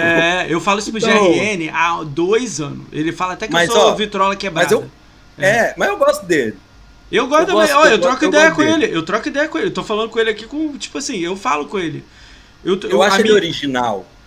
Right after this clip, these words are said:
Speaker 2: Eu gosto dele batendo no boneco
Speaker 1: Não, para pra
Speaker 2: dele.
Speaker 1: pensar, Felipe. No
Speaker 2: Sabe?
Speaker 1: meio dessa merda toda que aconteceu há cinco anos aí de live, de live, entre parênteses, Mixer, Facebook,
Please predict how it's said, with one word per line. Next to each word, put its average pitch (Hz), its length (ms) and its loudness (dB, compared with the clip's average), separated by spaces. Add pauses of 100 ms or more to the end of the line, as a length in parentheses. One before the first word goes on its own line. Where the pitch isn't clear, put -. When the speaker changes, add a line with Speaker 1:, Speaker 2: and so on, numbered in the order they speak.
(360)
Speaker 2:
Eu 156 100 2
gosto 190 220 0
dele 202 120 2
batendo 165 400 2
no 147 80 -2
boneco 120 480 -6
Speaker 1:
Não, 208 240 -2
para 226 240 0
pra 277 120 0
Speaker 2:
dele. 262 120 -2
Speaker 1:
pensar, 240 280 -2
Felipe. 208 340 -4
No 180 140 -2
Speaker 2:
Sabe? 214 180 2
Speaker 1:
meio 277 100 -2
dessa 254 320 -4
merda 262 380 -4
toda 226 300 -6
que 233 80 -10
aconteceu 202 520 -6
há 180 60 -4
cinco 262 500 -6
anos 214 280 -4
aí 180 200 -4
de 151 120 -6
live, 160 480 -2 (120)
de 139 140 -12
live, 151 560 -4
entre 143 160 -12
parênteses, 190 460 -10
Mixer, 160 640 -10
Facebook, 156 840 -10